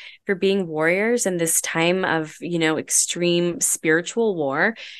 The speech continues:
This is, uh, you know, a, a moment that we've all lived through together. And, um, you know, cathartically, I hope we all get to, to come together and find our people and, uh, you know, celebrate many years to come being, uh, healthy and alive.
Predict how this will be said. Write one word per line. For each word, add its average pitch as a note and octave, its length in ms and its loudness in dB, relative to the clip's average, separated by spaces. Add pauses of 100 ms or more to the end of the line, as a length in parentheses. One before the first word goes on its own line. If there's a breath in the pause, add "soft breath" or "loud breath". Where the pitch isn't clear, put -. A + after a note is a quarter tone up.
(120)
This E3+ 180 -4
is, F3 240 0
uh, E3 240 2
you F3+ 120 -4
know, E3 240 2
a, D#3+ 120 -2 (180)
a E3 100 -4
moment D#3+ 320 2
that E3 120 0
we've E3 160 -4
all D#3+ 200 2
lived D3+ 320 -2
through E3+ 240 2
together. E3 560 0
And, D#3+ 280 2
um, D#3 280 -6
you E3+ 100 0
know, E3+ 100 0
cathartically, F3 680 0
I E3+ 40 4
hope D#3+ 220 -2
we E3+ 100 2
all E3 100 2
get E3 140 -6
to, D#3+ 200 4 (380 loud breath)
to G3 100 -2
come F3+ 220 2
together F#3+ 480 2
and F3 200 0
find F#3 220 0
our F3 100 4
people G3 440 0
and, D#3+ 280 2 (360 loud breath)
uh, E3 280 4
you F3+ 100 -4
know, F3 100 2
celebrate F3 840 0
many F3+ 480 2
years F#3 300 0
to F#3 100 -2
come G3+ 380 0
being, F3 480 0
uh, E3+ 320 -2 (100)
healthy G#3+ 640 0
and F3 420 2
alive. F#3+ 600 0